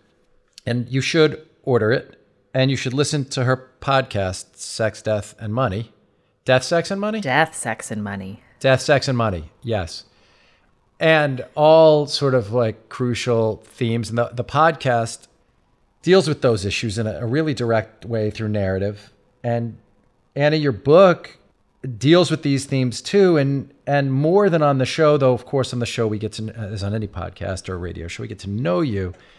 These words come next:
Speaker 1: but we get to really know you
Speaker 2: <laughs>
Speaker 1: differently in the book, and, and, uh, because the book is, I'd say, a third, maybe a quarter memoir.
Speaker 2: Yeah.
Speaker 1: And h-, how did you come to that choice,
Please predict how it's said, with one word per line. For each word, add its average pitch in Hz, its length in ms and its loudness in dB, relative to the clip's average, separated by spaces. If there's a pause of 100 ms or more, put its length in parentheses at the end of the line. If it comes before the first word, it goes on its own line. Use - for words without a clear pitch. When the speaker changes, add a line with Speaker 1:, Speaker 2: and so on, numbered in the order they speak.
(680)
Speaker 1:
but 135 380 4
we 135 180 -4
get 180 200 -2
to 165 100 -2
really 151 480 2
know 147 200 4
you 110 200 0
Speaker 2:
<laughs> 98 140 -2
Speaker 1:
differently 101 460 -4
in 87 120 -8
the 85 80 -10
book, 95 360 -10
and, 90 220 -10 (100)
and, 117 340 -6 (600)
uh, 120 160 -4
because 131 280 -4
the 131 60 -6
book 233 220 -2
is, 156 160 -2
I'd 147 140 -2
say, 147 220 0
a 135 60 0
third, 160 840 -2 (520)
maybe 123 260 -4
a 123 60 -4
quarter 143 360 2
memoir. 131 480 2 (100)
Speaker 2:
Yeah. 151 240 -4 (460)
Speaker 1:
And 135 200 -4
h-, 123 220 -8
how 170 160 -4
did 220 180 -6
you 202 60 -12
come 156 380 -6 (140)
to - 140 -8
that 127 460 -2
choice, 120 720 -2